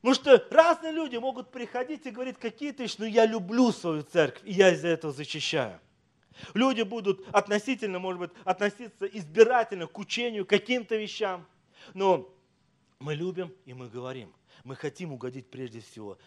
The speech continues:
не человеку, но Богу. Знаешь, где должны угождать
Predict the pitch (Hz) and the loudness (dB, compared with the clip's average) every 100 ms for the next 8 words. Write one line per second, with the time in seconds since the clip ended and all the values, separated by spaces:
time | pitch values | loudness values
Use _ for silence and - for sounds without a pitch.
0 | _ 110 110 - 120 110 101 - 101 107 | _ -18 -16 -14 -12 -12 -14 -16 -18 -16
1 | 92 101 82 - _ _ _ _ _ _ | -14 -14 -16 -20 _ _ _ _ _ _
2 | _ _ _ _ _ _ _ _ _ _ | _ _ _ _ _ _ _ _ _ _
3 | - - 135 196 113 - _ _ _ _ | -20 -16 -8 -8 -8 -12 _ _ _ _
4 | _ _ _ _ _ _ _ _ _ 117 | _ _ _ _ _ _ _ _ _ -4
5 | 208 196 147 160 123 139 127 156 | -2 -2 -10 -14 -14 -16 -14 -14